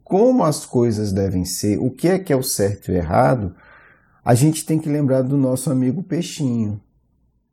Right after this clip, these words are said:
O quanto seria ridículo esse peixinho querer mandar no oceano? O quanto deve ser ridículo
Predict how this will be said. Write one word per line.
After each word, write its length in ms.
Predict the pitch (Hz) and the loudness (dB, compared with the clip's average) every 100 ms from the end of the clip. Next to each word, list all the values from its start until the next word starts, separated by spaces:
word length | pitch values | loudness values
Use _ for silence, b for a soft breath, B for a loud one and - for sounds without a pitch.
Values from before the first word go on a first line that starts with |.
| _ _ _ 135 | _ _ _ -6
O 80 | 139 | -2
quanto 380 | - 339 311 | 0 -2 -2
seria 360 | 247 156 139 131 | -4 0 2 4
ridículo 760 | 139 110 95 117 269 269 254 240 | 4 2 0 2 0 0 -4 -4
esse 220 | - 139 | -6 -6
peixinho 420 | 123 117 - 135 | -4 -2 -2 -2
querer 260 | 156 147 123 | -2 -2 0
mandar 380 | 139 120 110 | 0 0 -2
no 160 | 110 110 | -2 -2
oceano? 680 | 107 - 113 104 95 92 110 _ _ _ _ _ _ _ _ _ _ | -4 -2 0 0 -2 -4 -8 _ _ _ _ _ _ _ _ _ _
O 100 | 117 | -4
quanto 440 | 113 151 240 - | 0 2 2 2
deve 240 | 135 131 117 | 2 2 2
ser 180 | - 113 | 0 2
ridículo 800 | 104 90 110 139 - - 90 | 2 2 2 2 0 -6 -8